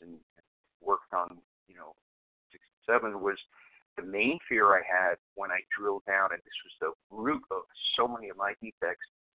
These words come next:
was my fear that I'm not enough. I'm not enough.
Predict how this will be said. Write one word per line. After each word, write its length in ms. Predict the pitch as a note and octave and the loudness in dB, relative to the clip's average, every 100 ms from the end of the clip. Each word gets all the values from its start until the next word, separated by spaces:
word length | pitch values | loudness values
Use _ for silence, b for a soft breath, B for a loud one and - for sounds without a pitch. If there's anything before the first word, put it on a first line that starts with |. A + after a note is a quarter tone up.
| _ _ _ | _ _ _
was 260 | G2 G2+ F#2+ - | -2 0 0 -2
my 180 | F#2+ G2+ - - | 2 2 0 -8
fear 240 | G#2+ G#2 | -4 -2
that 100 | F#2+ | 4
I'm 260 | F2+ F#2+ - - | 6 6 4 -4
not 140 | E2+ | -6
enough. 320 | - - - - _ _ _ _ _ - | -6 -8 -10 -10 _ _ _ _ _ 2
I'm 240 | G2 G#2 | 4 4
not 240 | G#2+ G2+ F2 | 2 -2 0
enough. 240 | F2 E2+ | -4 -4